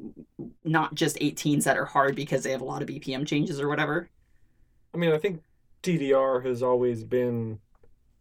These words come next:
Speaker 2: uh, they, they've obviously never shied away from, you know, doing lots of charts with B P M changes.
Speaker 1: Mm-hmm.
Speaker 2: Um, but as we see new charts being added in those higher difficulties, like Endymion Expert and Challenge and Ace for Aces,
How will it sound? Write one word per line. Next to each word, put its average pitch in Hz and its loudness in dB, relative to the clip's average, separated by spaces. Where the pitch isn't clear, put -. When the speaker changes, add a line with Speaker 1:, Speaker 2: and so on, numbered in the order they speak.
Speaker 2:
uh, 156 2
they, 151 2
they've 156 4
obviously 151 0
never 135 0
shied 123 0
away 117 4
from, 110 -8
you 117 -8
know, 113 -6
doing 127 -8
lots 127 -8
of 113 -12
charts 113 -6
with 113 -8
B 117 -6
P 113 -6
M 110 -6
changes. - -10
Speaker 1:
Mm-hmm. 131 0
Speaker 2:
Um, 120 0
but 147 4
as 147 2
we 131 -4
see 123 -4
new 135 0
charts 135 2
being 123 0
added 117 2
in 120 2
those 110 -2
higher 117 0
difficulties, 110 -2
like 113 -4
Endymion 117 2
Expert 110 -4
and 110 -6
Challenge 143 0
and 120 -8
Ace 110 -8
for 117 -4
Aces, 120 -4